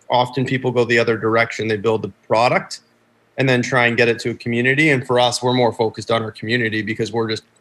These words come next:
passionate anglers and want as many people like that as p-, a part of what we're doing. And naturally, when we introduce products to that group, um, you know, they're gonna, they're gonna wanna be a part of it. And, uh,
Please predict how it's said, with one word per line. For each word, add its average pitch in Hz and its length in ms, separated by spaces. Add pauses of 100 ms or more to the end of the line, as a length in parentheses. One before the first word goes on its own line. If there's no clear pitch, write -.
(160)
passionate 113 460
anglers 120 400
and 113 100
want 113 300
as 110 120
many 113 260
people 117 380
like 113 240
that 117 220
as 110 120
p-, - 180
a 113 60
part 113 280
of 110 120
what 113 120
we're 113 160
doing. 131 380 (480)
And 113 600 (400)
naturally, 117 680
when 113 180
we 113 100
introduce 113 300
products 117 440
to 117 60
that 110 240
group, 127 300 (560)
um, 104 720 (420)
you 143 80
know, 101 160
they're 120 100
gonna, 117 260
they're 120 120
gonna 107 180
wanna 107 160
be 107 120
a 107 60
part 113 240
of 101 100
it. 110 260
And, 107 360
uh, 104 420